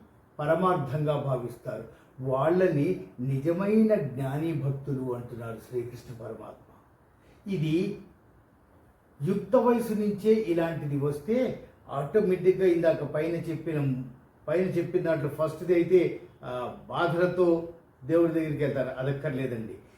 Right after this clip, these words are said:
జిజ్ఞాసువు, అర్థార్థి, ఈ రెండు జ్ఞాని భక్తుల ద్వా-, ద్వారా లేదా జ్ఞాని భక్తులుగా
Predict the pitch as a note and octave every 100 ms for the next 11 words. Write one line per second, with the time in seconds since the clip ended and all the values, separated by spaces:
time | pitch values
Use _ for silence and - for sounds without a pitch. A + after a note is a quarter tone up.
0 | _ - B2 C#3+ D#3 G3 F3+ F3+ F#3 A3
1 | - - - D#3+ D3+ B2 D3+ C3+ B2 A2
2 | - - D#3+ D3+ C3+ C#3+ F#3 F#3+ F#3+ -
3 | - B2+ C3+ E3+ G#3+ A3 - D#3+ D3+ -
4 | F#3 E3 D#3 D3+ - C3 C#3+ C#3+ C#3 -
5 | C3 - - - - _ _ - A#2 B2
6 | C#3+ C#3+ C#3 C3 C3 D3 C#3 A#2+ A2 -
7 | B2+ E3 G#3 G3+ C3 C#3+ C#3+ - G#3 G3
8 | G#3+ -